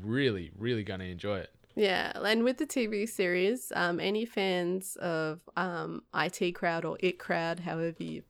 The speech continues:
Speaker 2: freaking say it, Matt Berry's in it. And
Speaker 1: Mm-hmm.
Speaker 2: Matt Berry played, like, a son of a character that, you know, a lot of people are familiar with, and he's just fantastic in this show. He's just a hidden gem that needs to be taken, like,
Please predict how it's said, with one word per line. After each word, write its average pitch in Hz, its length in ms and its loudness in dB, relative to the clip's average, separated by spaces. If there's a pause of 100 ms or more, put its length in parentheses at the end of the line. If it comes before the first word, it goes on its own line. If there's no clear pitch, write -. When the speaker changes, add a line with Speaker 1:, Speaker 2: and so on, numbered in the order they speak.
Speaker 2:
freaking 165 400 -6
say 170 300 0
it, 170 120 -4 (480)
Matt 208 380 2
Berry's 202 380 4
in 320 100 4 (120)
it. - 100 -4 (720)
And 190 120 4
Speaker 1:
Mm-hmm. - 0 - (120)
Speaker 2:
Matt 190 100 -4
Berry 185 300 6
played, 170 500 0
like, - 300 -4
a 170 40 -6
son 160 320 -4
of 151 120 -4
a 156 40 -8
character 156 600 0
that, 143 180 -4 (260)
you - 160 -8
know, - 80 -8 (120)
a 147 80 -8
lot 160 220 -2
of 151 100 -8
people - 220 -6
are - 20 -8
familiar 156 440 -4
with, 156 220 -4
and 160 100 -2
he's 220 240 2
just - 200 -6 (300)
fantastic - 960 -6
in - 120 -6
this - 160 -6
show. - 320 -4 (380)
He's 247 380 4
just - 220 -10
a - 60 -6
hidden 156 320 -4
gem 156 300 -2
that - 120 -4
needs - 200 -6
to - 60 -8
be 156 120 -6
taken, 160 340 -6
like, 151 360 -8